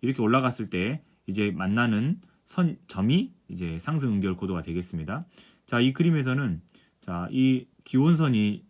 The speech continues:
지표면과 만날 때 이제 이 위치고요. 그리고 이 위치에서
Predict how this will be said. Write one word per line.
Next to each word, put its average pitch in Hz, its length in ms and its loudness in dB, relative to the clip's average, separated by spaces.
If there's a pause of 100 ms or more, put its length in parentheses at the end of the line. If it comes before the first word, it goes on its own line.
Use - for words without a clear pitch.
(120)
지표면과 139 460 -2
만날 101 340 0
때 101 100 -2
이제 90 140 0
이 104 240 0
위치고요. 101 680 -4 (480)
그리고 110 300 0
이 120 160 2
위치에서 131 640 0